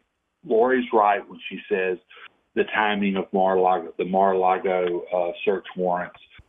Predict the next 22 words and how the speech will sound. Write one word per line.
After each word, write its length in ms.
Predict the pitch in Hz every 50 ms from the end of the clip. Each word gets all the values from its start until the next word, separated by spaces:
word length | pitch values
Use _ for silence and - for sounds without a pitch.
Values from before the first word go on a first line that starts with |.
| - - - _ _ _
You 120 | - 170 135
know, 200 | 123 113 - - -
there's 200 | 127 120 117 117
a 40 | 117
lot 480 | 98 95 95 101 107 110 117 123 123
of 100 | 123 123 120 - -
stuff 240 | - 113 104 104 101 - -
going 220 | 104 95 95 92
on, 360 | 92 90 90 87 87 90 87 - - -
and 300 | - 98 98 95 95 95 - - - - - - - - _ _ _ _ _ _ - -
Georgia 360 | 127 131 151 190 185 190 226 208
is 160 | 165 147 131 -
a 220 | 135 120 113 101 _ _ _ _ _ _ _ _
very 360 | - 117 120 135 147 151 156 -
different 480 | - 117 113 113 - - 107 101 98 - - - -
place. 340 | 110 113 117 101 - - - - - _ _ _ _ _ _ _ _ _ _ _ -
There 200 | 120 135 165 185
aren't 320 | 202 202 202 185 - -
many 720 | 254 226 233 247 262 262 254 233 226 214 208 202 196 - - _ _ _ _ _ _ _ _ _ _ _ _ _ _ _ _ _ _ -
pro-Trump 840 | - 131 131 131 131 135 131 - - - 110 110 107 107 104 104 - _ -
candidates 800 | - - 113 117 117 120 123 113 104 95 87 87 87 80 - _ - - -
left 280 | 104 104 101 101 -